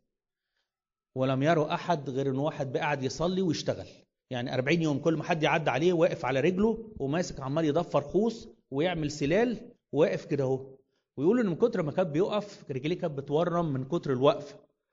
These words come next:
كان يقف بالأيام، يعني مش ح-، حاجات طبعا فوق طاقتنا. الكلام ده يا جماعة مش عشان نعمله ولا نقرب منه، والكلام ده فوق مستوانا خالص، مش بتاعنا،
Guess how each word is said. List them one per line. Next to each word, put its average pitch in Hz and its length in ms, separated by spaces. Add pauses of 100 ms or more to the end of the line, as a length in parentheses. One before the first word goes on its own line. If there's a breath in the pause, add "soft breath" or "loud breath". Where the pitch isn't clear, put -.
(120)
كان 143 140
يقف 165 200
بالأيام، 131 540
يعني 101 280
مش - 220
ح-، - 180
حاجات 220 340
طبعا 240 200
فوق 208 240
طاقتنا. 190 600 (240)
الكلام 196 260
ده 190 80
يا 165 60
جماعة 180 200
مش 156 180
عشان 131 240
نعمله 143 340
ولا 135 440
نقرب 147 380
منه، 170 280
والكلام 147 480
ده 139 80
فوق 147 180
مستوانا 131 380
خالص، 147 340
مش 117 120
بتاعنا، 170 500